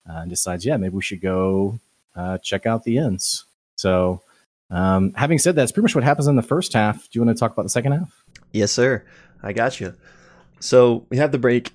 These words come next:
Speaker 2: we pick back up, and we're picking back up with Laudna and Orym, who are, like, this third group that split off.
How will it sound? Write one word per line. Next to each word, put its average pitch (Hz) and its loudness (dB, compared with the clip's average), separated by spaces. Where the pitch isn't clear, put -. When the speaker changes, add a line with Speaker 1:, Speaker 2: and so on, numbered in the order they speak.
Speaker 2:
we 120 2
pick 160 2
back 131 2
up, 110 2
and 107 -4
we're 107 -6
picking 156 -6
back 131 -2
up 113 -2
with 107 -6
Laudna 107 0
and 95 -8
Orym, 101 0
who 98 2
are, 95 2
like, 95 -2
this - -6
third 104 0
group 98 -8
that - -4
split 98 -6
off. 78 -6